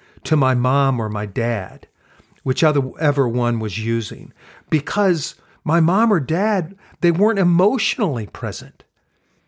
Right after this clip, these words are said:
Why? Because they were numbing their feelings. So that's all I'm gonna say about abusing substances today, but,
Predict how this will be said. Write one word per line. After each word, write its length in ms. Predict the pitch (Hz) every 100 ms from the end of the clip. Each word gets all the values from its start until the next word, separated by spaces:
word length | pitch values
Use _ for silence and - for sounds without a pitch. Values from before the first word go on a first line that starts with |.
| _ _ _
Why? 380 | 104 120 160 220
Because 480 | 185 - 190 151
they 380 | 139 170 165 165 - _ _
were 180 | 151 175
numbing 640 | 156 139 151 190 202 170
their 120 | 165 156
feelings. 800 | - 202 240 214 123 _ - - _ _ _ _ _ _ _ _
So 380 | - 196 180 - - _ _ -
that's 340 | 185 262 -
all 180 | 208 175
I'm 100 | 147
gonna 160 | 127
say 340 | 113 - 123 123
about 480 | 117 123 123 120 -
abusing 500 | 131 107 120 117 120
substances 680 | - 120 113 131 104 120 101
today, 380 | - 120 120 120
but, 200 | 120